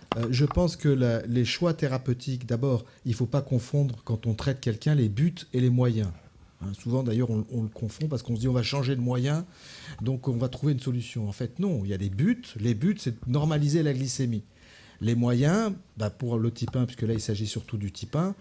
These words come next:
c'est l'insuline, le type d'insuline, et puis la pompe à insuline, sous-cutanée, euh, après implantée, euh, et le pancréas artificiel, et puis les greffes. Je pense qu'il y a des indications de chacun propre.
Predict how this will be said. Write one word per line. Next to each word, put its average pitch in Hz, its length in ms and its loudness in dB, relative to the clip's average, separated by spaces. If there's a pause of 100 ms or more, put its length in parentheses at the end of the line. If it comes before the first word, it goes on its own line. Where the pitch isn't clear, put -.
(280)
c'est 117 280 0
l'insuline, 110 580 2
le 117 100 4
type 117 220 -4
d'insuline, 113 720 0 (140)
et 110 80 -2
puis 139 380 2
la 107 140 2
pompe 113 280 -2
à 107 40 2
insuline, 113 640 0 (120)
sous-cutanée, 127 1000 -2
euh, 104 180 2 (380)
après 107 320 0
implantée, 131 880 0
euh, 95 260 -2 (260)
et 101 40 -2
le 98 40 0
pancréas 110 460 -2
artificiel, 156 680 -2
et 101 80 0
puis 104 240 -2
les 120 140 2
greffes. 175 400 -2 (260)
Je - 80 -14
pense 240 200 0
qu'il - 80 -4
y - 20 4
a 165 60 2
des 147 200 2
indications 180 640 0
de 175 60 -2
chacun 117 380 -4
propre. - 380 -10